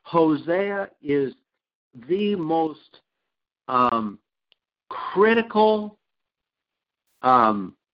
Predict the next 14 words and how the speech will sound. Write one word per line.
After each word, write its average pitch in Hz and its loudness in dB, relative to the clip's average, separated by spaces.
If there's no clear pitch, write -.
expose 190 0
in 131 -6
my 135 -8
mind 139 -6
of 135 2
the 135 -2
entire 185 2
love 160 0
story 95 -4
unfolded 185 2
in 139 -2
the 131 0
biblical 156 -6
record. 135 -6